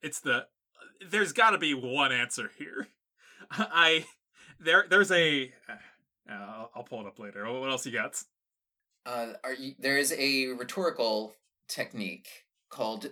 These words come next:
Speaker 2: the Gish Gallop.
Speaker 1: I have, uh, heard of this.
Speaker 2: Yeah, this is basically, like, keep throwing nonsense things. Like, I was writing down so many things on my whiteboard here, like the Shroud of Turin and, and, like, the,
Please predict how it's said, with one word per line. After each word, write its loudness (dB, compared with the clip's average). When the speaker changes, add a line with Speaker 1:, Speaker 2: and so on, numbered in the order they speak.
Speaker 2:
the -12
Gish -4
Gallop. -2
Speaker 1:
I -12
have, -6
uh, -6
heard 2
of -12
this. -10
Speaker 2:
Yeah, 2
this -4
is -10
basically, -2
like, -2
keep -6
throwing 0
nonsense 0
things. -2
Like, -2
I 4
was 2
writing 0
down 2
so 6
many 2
things 0
on -2
my 0
whiteboard -2
here, 2
like 0
the -4
Shroud 4
of -4
Turin 2
and, -8
and, -6
like, -4
the, -2